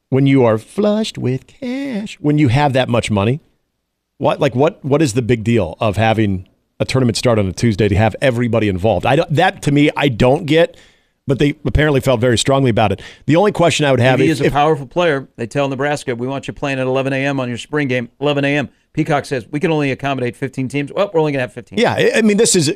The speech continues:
Speaker 1: clearly a T V decision, but I guess if they were to,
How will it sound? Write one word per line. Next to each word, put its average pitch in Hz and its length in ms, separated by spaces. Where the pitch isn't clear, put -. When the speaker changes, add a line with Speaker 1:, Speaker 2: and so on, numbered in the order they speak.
Speaker 1:
clearly 170 340
a 120 40
T 151 160
V 131 80
decision, 120 400
but 160 200
I 160 120
guess - 320
if 165 200
they 165 140
were 160 260
to, 151 500